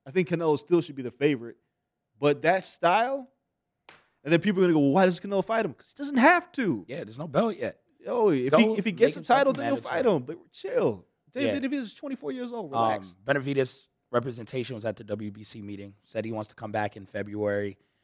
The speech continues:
Speaker 2: and W B C did not make him mandatory. <laughs> But they said he can fight for the interim belt, which is a step closer. So I don't know who he fights on that list. I
Speaker 1: I
Speaker 2: didn't,
Speaker 1: still want
Speaker 2: I
Speaker 1: him s-, to
Speaker 2: grabbed
Speaker 1: fight
Speaker 2: the
Speaker 1: Caleb
Speaker 2: top
Speaker 1: Plant. I still want that fight to happen, but Caleb's not coming back that soon.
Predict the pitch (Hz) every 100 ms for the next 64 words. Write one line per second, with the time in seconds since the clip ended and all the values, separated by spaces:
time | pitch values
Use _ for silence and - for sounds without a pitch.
0 | _ _ - 110 107 107 104 98 104 104
1 | 98 104 - 110 101 101 110 107 104 110
2 | 107 107 110 - 120 - _ _ - 139
3 | 139 139 139 123 123 123 127 113 113 113
4 | 120 117 104 107 104 - _ _ - 208
5 | 214 190 180 208 - 143 104 - _ _
6 | _ _ _ 127 123 143 135 135 131 117
7 | 123 123 117 123 147 120 120 113 120 185
8 | 120 110 113 247 190 143 - 151 117 120
9 | 123 117 113 101 131 104 _ _ 104 165
10 | 170 147 127 117 117 101 117 101 98 -
11 | 156 143 127 110 113 101 101 - _ _